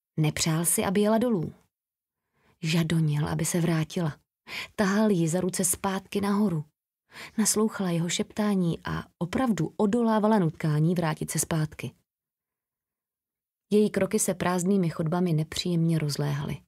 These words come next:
Vešla na nástupiště, kde postávala parta rozjařených teenagerů, pár posledních navrátilců z práce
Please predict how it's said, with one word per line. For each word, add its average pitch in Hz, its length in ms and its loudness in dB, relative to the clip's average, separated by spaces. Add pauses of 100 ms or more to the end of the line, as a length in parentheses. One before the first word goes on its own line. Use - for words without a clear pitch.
(880)
Vešla 214 340 0
na 156 100 2
nástupiště, 175 800 -2
kde 165 160 -2
postávala 143 560 -4
parta 151 320 -4
rozjařených 151 560 0
teenagerů, 143 640 -4 (560)
pár 170 180 2
posledních 180 580 0
navrátilců 165 680 0
z - 80 -8
práce 156 560 -4